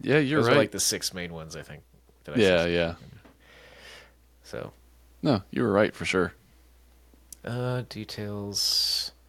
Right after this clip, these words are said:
Speaker 2: Twenty-five million is how much it cost to make the movie.
Speaker 1: Okay.
Speaker 2: Gross in the U S and Canada was eighty million.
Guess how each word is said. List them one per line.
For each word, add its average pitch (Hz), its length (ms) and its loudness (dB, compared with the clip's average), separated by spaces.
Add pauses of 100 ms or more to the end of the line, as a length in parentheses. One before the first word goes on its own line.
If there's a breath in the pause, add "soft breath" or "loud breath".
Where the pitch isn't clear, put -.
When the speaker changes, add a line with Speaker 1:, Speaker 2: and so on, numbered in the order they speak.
(1000 soft breath)
Speaker 2:
Twenty-five 123 600 0
million 98 300 -2
is 92 140 -4
how 95 100 -4
much 92 200 -6
it 82 140 -8 (280)
cost 85 360 -2
to 92 60 -12
make 87 220 -6
the 82 80 -14
movie. 76 360 -10 (500)
Speaker 1:
Okay. - 360 -4 (400)
Speaker 2:
Gross 98 720 0 (220)
in 90 120 -10
the 95 80 -10
U 101 120 -4
S 101 120 -2
and 87 80 -14
Canada 82 380 -6
was 78 240 -10
eighty 76 240 -8
million. 64 320 -16